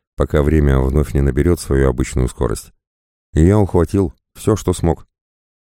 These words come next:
Ближайший ко мне Ктулху ринулся ко мне, растопырив лапы и ротовые щупальца. Тактика у этих тварей простая.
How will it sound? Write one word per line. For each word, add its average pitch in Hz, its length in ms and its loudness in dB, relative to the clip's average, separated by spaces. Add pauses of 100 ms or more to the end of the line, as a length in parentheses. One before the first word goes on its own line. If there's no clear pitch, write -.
(140)
Ближайший 76 600 0
ко - 120 -2
мне 78 180 2
Ктулху 67 640 -2
ринулся 80 480 0
ко 78 120 -2
мне, 82 280 2
растопырив 71 640 -2
лапы 82 400 -2
и 82 60 -2
ротовые 71 440 0
щупальца. - 500 -6 (600)
Тактика - 400 -2
у 101 140 4
этих 98 280 0
тварей 95 280 2
простая. 90 540 -2